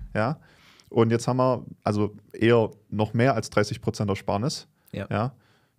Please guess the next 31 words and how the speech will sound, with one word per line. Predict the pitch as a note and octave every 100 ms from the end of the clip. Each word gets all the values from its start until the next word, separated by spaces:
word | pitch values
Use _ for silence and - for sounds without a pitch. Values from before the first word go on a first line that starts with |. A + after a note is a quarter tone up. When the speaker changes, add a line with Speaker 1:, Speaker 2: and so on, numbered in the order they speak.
| -
Speaker 1:
bei | G#2
jedem | A2+ A2+
zusätzlichen | A2+ B2+ A#2+ A#2 A2
Kunden, | A2 A#2+
der | G#2+ G2
reinkommt. | B2+ - A2+ C#3 -
Und | A#2
das | G2+
Schöne | C3+ B2+
ist, | C3 - - -
der |
kauft | G#2+ C3+ -
ja | B2
wieder. | C#3+ G2+ G2+ _
Das | G#2+
sind | B2+
Speaker 2:
Ja. |
Speaker 1:
alles | C3+
Verbrauchsprodukte. | - B2+ C#3 - - G2+ G2+ B2+ D3+ _ _ _ _ _ -
Und | A#2
wenn | A#2
er |
wieder | B2 D#3
kauft, | G#2+ A2+ C#3 - _ _ _ _
äh, | - G#2+
kauft, | - A#2 - A2+ - -
<laughs> | A#2
dann | B2+ B2
ist | - C3
es | C3+ C3+
noch | C3+ D3